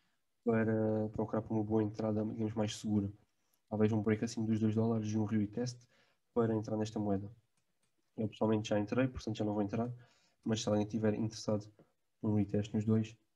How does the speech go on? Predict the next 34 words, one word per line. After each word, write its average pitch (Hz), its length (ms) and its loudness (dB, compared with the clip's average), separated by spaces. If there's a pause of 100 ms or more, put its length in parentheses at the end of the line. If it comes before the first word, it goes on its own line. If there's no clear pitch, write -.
(160)
e 113 60 0
entrar. 107 320 0 (1300)
Aqui 120 180 0
estão 117 180 2
alguns 107 280 2
targets 107 380 0
com 107 120 -2
base 104 180 2
também 110 160 2
no 104 80 0
Fibonacci, 110 640 -2 (840)
e 110 120 2
o 104 60 2
target, 104 600 0 (1000)
diria 113 500 4
mesmo 113 220 4
assim 107 200 0
conservativo 107 580 0
para 107 100 -2
esta 104 160 -4
moeda, 107 180 4
é 107 40 2
um 107 40 0
cinco, 107 240 -2
seis 104 240 0
vezes, 120 240 -2 (640)
a 110 100 -2
partir 107 300 2
lá 104 120 6
de 101 60 4
baixo 104 240 2
da - 80 0
buy 101 200 4
zone 107 340 0